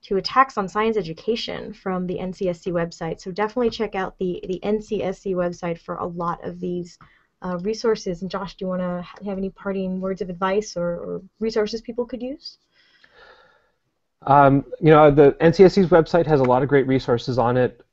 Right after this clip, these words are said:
Speaker 2: um, and I definitely would encourage people to check that out at N C S C dot com.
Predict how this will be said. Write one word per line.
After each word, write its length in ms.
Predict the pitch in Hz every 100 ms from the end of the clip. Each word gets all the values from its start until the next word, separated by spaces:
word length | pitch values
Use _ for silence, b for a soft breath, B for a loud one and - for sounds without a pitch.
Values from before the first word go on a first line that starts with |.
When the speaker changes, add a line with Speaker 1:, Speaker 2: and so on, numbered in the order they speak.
| -
Speaker 2:
um, 480 | 113 107 101 107 - -
and 300 | 120 110 107
I 160 | 113 110
definitely 520 | - - 117 - 123
would 120 | 117
encourage 360 | 113 117 104 -
people 280 | 117 117
to 100 | 104
check 220 | - 117 -
that 120 | 107
out 220 | 107 101
at 100 | 98
N 120 | 104
C 140 | 104 110
S 120 | 98
C 100 | 110
dot 220 | 104 92
com. 520 | - 131 135 151 160